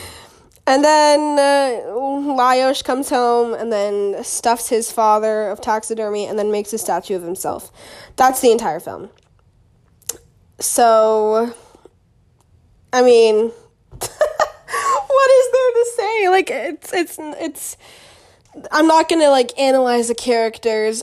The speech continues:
I am just going to say that I did learn a few things, and I might just be a conspiracy theorist with these few, but I think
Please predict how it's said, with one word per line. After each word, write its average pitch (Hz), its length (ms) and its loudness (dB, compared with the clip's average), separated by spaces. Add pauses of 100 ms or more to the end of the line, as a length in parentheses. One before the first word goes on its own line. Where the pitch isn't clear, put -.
I 254 100 4
am 285 260 0
just 294 200 -4
going 247 260 0
to 247 80 -4
say 226 440 -2
that 214 640 -2 (1120)
I 285 140 4
did 320 280 2
learn 320 220 2
a 302 60 2
few 294 240 -2
things, 277 340 -2
and 262 160 -2
I 247 80 2
might 254 300 0
just - 260 -4
be 247 440 -2
a 233 100 -4
conspiracy 262 720 -2
theorist 247 440 0
with 233 100 -8
these 247 240 -6
few, 226 520 0 (320)
but 208 560 0 (100)
I 240 80 2
think 285 600 -6